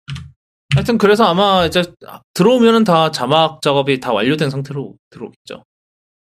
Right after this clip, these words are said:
어, 그, 네, 그리고 이제 그 다음 소식은 그 라이언 존슨, 이제 나이브스 아웃을 감독했던 라이언 존슨이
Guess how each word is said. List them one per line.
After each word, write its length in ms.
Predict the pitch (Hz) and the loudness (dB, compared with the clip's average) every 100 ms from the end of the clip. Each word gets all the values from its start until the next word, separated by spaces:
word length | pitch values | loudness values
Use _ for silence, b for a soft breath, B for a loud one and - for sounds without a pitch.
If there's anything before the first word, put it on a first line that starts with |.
| _ _ _ _ - | _ _ _ _ 0
어, 520 | 240 247 247 247 247 | 2 2 2 0 -2
그, 760 | - - 170 208 240 240 208 - | -10 -8 -2 0 0 -2 -4 -4
네, 200 | 180 156 | 0 2
그리고 340 | 151 220 254 | 2 2 2
이제 300 | 233 190 175 | 2 2 2
그 100 | 151 | 0
다음 220 | 165 254 240 | 2 2 2
소식은 580 | 190 135 127 113 101 | -2 -4 -4 -4 -6
그 100 | 101 | -6
라이언 380 | 113 107 196 226 | -2 0 2 0
존슨, 540 | 185 120 113 90 92 151 | 0 -2 -6 -10 -10 -12
이제 160 | 123 | -8
나이브스 340 | 104 101 139 135 | -2 0 2 2
아웃을 440 | 127 127 127 120 | 0 -2 -4 -4
감독했던 460 | 113 110 - 131 117 | -4 -8 -8 -8 -6
라이언 420 | 98 110 120 127 | -4 -4 -6 -10
존슨이 1000 | 123 120 110 123 117 117 131 180 196 196 | -10 -8 -6 -6 -4 -4 -4 -2 -2 -6